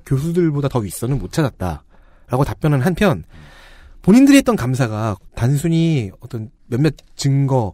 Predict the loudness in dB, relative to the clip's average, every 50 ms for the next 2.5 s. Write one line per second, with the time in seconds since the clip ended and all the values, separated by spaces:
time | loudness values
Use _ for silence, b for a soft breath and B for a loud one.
0 | -10 -10 -6 -2 -2 -2 -2 -2 -4 -2 0 0 0 0 -2 -4 -4 -2 -2 -2
1 | 0 0 0 0 0 -4 B B B B B B B B B -8 -2 0 2 2
2 | 2 2 2 2 2 2 2 0 -2 -6